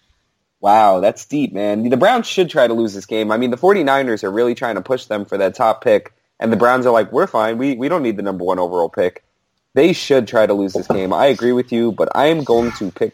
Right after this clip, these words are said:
the Browns. Fifty-one point seven percent of the Cleveland yardage gain the past three weeks has been on the ground. That's the highest share in the league over that span.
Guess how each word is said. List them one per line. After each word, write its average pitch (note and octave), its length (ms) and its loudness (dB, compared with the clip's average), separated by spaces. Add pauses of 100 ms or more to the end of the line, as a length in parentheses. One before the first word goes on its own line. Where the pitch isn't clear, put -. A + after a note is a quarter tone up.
the - 80 -8
Browns. F2+ 640 0 (320)
Fifty-one G#3 460 2
point D#3+ 240 0
seven D3+ 320 0
percent B2 480 -2
of G2 140 -4
the G#2+ 80 -2
Cleveland C#3+ 480 0
yardage A2 440 4
gain A2 300 -2
the G2 80 -4
past A2+ 320 0
three A#2+ 140 -2
weeks G#2+ 320 -2
has F2+ 100 -14
been G#2 160 -2
on G2 120 2
the F2+ 60 -2
ground. A2 400 2 (300)
That's F3+ 180 0
the F3 120 2
highest C3 420 0
share A2+ 240 0
in G2+ 100 -2
the F2 100 -4
league G2+ 260 -2
over G2+ 220 2
that G2 200 0
span. F#2+ 400 -2